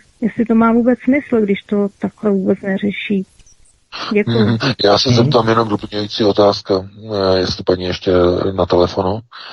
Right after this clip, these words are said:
Speaker 3: Jo.
Speaker 1: Ano.
Speaker 2: Eh, je, je to, je to státní podnik,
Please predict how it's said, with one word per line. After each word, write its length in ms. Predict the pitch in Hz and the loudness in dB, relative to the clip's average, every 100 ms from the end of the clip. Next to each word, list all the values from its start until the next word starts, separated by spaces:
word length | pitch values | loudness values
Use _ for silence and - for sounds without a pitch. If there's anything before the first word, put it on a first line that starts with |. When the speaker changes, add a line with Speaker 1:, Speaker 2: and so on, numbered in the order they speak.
| - | -2
Speaker 3:
Jo. 260 | 78 92 107 | 0 2 2
Speaker 1:
Ano. 380 | - 87 90 85 | 2 2 2 0
Speaker 2:
Eh, 60 | - - - - 101 104 | -6 -14 -20 -18 -6 -2
je, 300 | 107 101 117 | 0 0 2
je 120 | 110 | 2
to, 180 | 107 123 | 2 2
je 100 | 117 | 2
to 100 | 113 | 0
státní 460 | - 107 104 113 110 | 0 0 0 -4 -6
podnik, 580 | 110 104 101 101 107 | -4 -4 -4 -4 -6